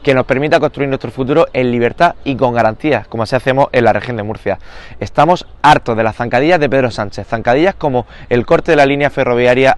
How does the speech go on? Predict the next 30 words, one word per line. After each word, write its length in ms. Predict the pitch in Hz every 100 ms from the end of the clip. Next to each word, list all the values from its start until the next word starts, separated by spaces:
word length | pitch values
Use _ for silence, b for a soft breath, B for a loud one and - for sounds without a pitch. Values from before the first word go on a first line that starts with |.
| -
Águilas-Murcia. 760 | 127 131 110 117 147 - 92 - B B
Hoy 180 | 143 147
se 160 | 127
cumplen 480 | 120 127 147 123 123
mil 180 | 151 190
cuarenta 280 | 165 135 117
y 40 |
seis 240 | 101 127 98
días 320 | 123 110 101 B B
desde 220 | 120 113
que 60 | 110
los 120 | 104
jóvenes 280 | 139 139 131
no 120 | 127
pueden 240 | 135 135
acceder 300 | 120 - 123
a 40 | 127
su 120 | 113
centro 400 | 120 113 127 123 B B -
educativo 680 | 127 127 117 110 147 170 - -
en 220 | 117 110
tren. 260 | 135 113 - B B
Ahora 340 | 101 127 147 110
también 220 | 107 131
nos 100 | 151
enteramos 520 | 135 131 131 160 165 -
que 280 | 127 110 -
la 160 | 110 110
línea 380 | 147 143 104 -
Murcia-Cartagena 960 | 127 143 - 92 - - 151 123 123